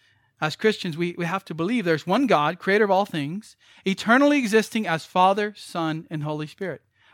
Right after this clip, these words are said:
We're gonna see that in this passage. We've already seen it in chapter one. Just about anywhere you go in the Bible, Father, Son, and Holy Spirit. Now, of course, in the Old Testament,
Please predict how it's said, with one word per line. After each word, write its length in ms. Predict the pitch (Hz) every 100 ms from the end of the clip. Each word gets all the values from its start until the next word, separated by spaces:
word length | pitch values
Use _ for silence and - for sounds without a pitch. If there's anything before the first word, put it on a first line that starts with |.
| -
We're 80 | 160
gonna 160 | 180
see 240 | - 180 185
that 180 | 202
in 100 | 196
this 140 | 208 214
passage. 380 | 220 220 202 165
We've 160 | 143
already 220 | 147 143
seen 240 | 135 185 185
it 100 | 170
in 140 | 165
chapter 360 | 151 175 - 156
one. 300 | 156 180 196 _ _
Just 240 | 285 285
about 160 | 294 214
anywhere 380 | 233 220 233 202
you 160 | 185 170
go 180 | 165 165
in 60 |
the 80 | 143
Bible, 460 | 143 147 143 123 _ _ _ _
Father, 500 | _ 156 165 175 170
Son, 380 | - - 156 151
and 140 | 156
Holy 240 | 139 139 135
Spirit. 380 | - 135 120 _ _ _ _ _ _ -
Now, 180 | 190
of 80 | 190
course, 260 | - 190 220
in 60 |
the 80 | 196
Old 180 | 170 175
Testament, 460 | 175 175 - 233